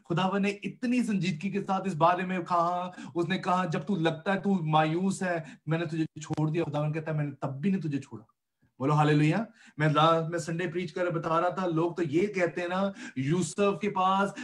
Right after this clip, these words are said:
प्रभु का, अ, प्रभु का वचन होने के बाद, उसका दर्शन होने के बाद भी इतनी तकलीफों में था। लोगों ने तकलीफ देखी। मैंने क्या देखा? मैंने बाइबल में ये देखा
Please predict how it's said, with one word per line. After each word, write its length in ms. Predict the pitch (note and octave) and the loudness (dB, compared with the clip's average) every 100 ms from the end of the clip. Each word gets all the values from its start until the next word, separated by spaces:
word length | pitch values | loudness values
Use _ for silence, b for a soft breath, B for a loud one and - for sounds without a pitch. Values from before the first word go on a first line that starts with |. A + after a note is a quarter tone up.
| B | B
प्रभु 200 | E3 F3 | 0 2
का, 120 | G3+ | 2
अ, 220 | - E3+ | 2 2
प्रभु 280 | E3+ F3 F3 | 2 0 -2
का 140 | F#3+ G3 | 2 2
वचन 360 | D3 D#3 G3+ | 2 0 2
होने 220 | G3 F#3+ | 2 2
के 140 | F#3 F#3+ | 0 -2
बाद, 300 | E3 F3 D#3+ | 2 2 2
उसका 260 | D#3+ F#3 - D3 | -2 -4 -4 -2
दर्शन 300 | D3+ D3+ G3 | -2 -2 -4
होने 140 | F3+ | -4
के 100 | E3+ | -4
बाद 160 | E3 D#3+ | -2 0
भी 80 | |
इतनी 200 | D#3+ D#3+ | -2 -4
तकलीफों 400 | D#3 D#3+ D#3 D#3 | -8 -4 -4 -2
में 140 | D3+ C#3+ | -2 -2
था। 220 | C#3+ B2 B B | -4 -6 B B
लोगों 280 | D3 F3 G3 | 4 4 4
ने 100 | G#3 | 2
तकलीफ 460 | - E3 E3+ G3+ E3 | 0 -2 2 2 2
देखी। 300 | F3+ E3 E3+ | 2 2 0
मैंने 300 | D3+ F3+ G#3+ | 2 2 2
क्या 180 | G#3 F#3+ | 2 2
देखा? 340 | F3+ F#3+ F3+ | 0 0 0
मैंने 180 | F3+ F3+ | 2 2
बाइबल 280 | D#3+ F3+ F#3+ | 2 2 0
में 120 | F3 | 0
ये 240 | D3 A3 | 2 2
देखा 520 | G#3+ G3 F#3+ F3 D3+ | 4 2 4 4 2